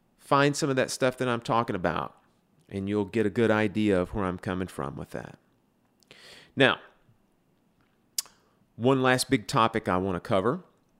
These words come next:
and you'll have to be a little bit careful with this because this is the kind of thing that's sometimes not incredibly well received by other musicians. Sometimes it is, sometimes it's not.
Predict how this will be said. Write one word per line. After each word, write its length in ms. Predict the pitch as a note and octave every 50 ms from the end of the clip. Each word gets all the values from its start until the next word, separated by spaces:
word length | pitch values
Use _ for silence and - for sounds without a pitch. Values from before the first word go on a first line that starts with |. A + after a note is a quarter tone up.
| _ _ _ _ _ _ _ _ _ _ _ _ _ _ _ _ _ _ - _
and 340 | C#3 C#3 C#3 C#3 C#3 C3 - - _ _ -
you'll 300 | D3 D#3 D#3 F#3 G3+ A3
have 240 | B3 B3 B3 -
to 80 | - G#3+
be 120 | F#3 F#3+
a 60 | F#3 F3
little 220 | F3+ F3+ F3+ F3
bit 180 | D3+ C#3 - -
careful 400 | - D#3 C3+ C#3 - - A2 F#2
with 160 | F2 D#2+ -
this 440 | - B1 G1+ - - - - - - _ _ _ _ _ _ _ _ _ _ _ _ _ -
because 580 | B2 B2 D#3 C#3 B2+ B2 A#2+ A2+ - - - - _ _ - - -
this 240 | - - D3+ D3+ E3
is 100 | F#3 F3
the 80 | F#3 F3
kind 220 | F3 D#3+ D3 C#3+
of 80 | C3 C3
thing 160 | B2+ B2+ B2
that's 180 | A2 F#2+ -
sometimes 720 | - - - - E3+ E3 D#3 D3+ D#3+ D3 C3 A#2 A2 G2+ A2+
not 380 | B2 A#2 A2+ A2 G#2 F2+ - - _ _ _ _ _ - F#2+ G2+ G#2 - - _ _ _ _ _
incredibly 580 | A2 A2 G#2 - - C3 G#2+ G#2+ G2+ G#2 G#2
well 340 | F#2+ F#2 G2 G#2 G2 G2 F#2
received 600 | F#2 F#2 - - G2 G2 F#2 F2 E2 - - - _ _ _
by 200 | - F2 F2+ E2+ -
other 420 | - F#2+ F2+ F#2 F2 E2 E2+ E2 - _ _ _
musicians. 560 | - F2 F2 E2 E2 D#2+ D2 - - - D#2 -
Sometimes 520 | - - A3+ F4+ - - B3 B3 A3 A3
it 100 | D#4+ -
is, 380 | A#3 B3 - - - - - - _ _ _ _ _
sometimes 520 | - - D#3+ E3 - F3 D#3+ D#3 D#3 D#3+
it's 160 | C#3+ - -
not. 220 | G#2 E2 - -